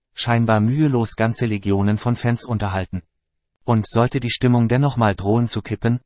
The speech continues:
hat der sympathische Sänger mit seiner Ex-Freundin Helene Fischer, achtunddreißig, ein unschlagbares Ass im Ärmel.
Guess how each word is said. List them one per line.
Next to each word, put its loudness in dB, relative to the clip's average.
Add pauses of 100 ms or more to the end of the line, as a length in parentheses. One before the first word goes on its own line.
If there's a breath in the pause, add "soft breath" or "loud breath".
(120)
hat -6
der 2
sympathische -2
Sänger 2
mit 0
seiner -2
Ex-Freundin 0
Helene 0
Fischer, -4 (340)
achtunddreißig, -4 (160)
ein 0
unschlagbares -2
Ass -6
im 2
Ärmel. 0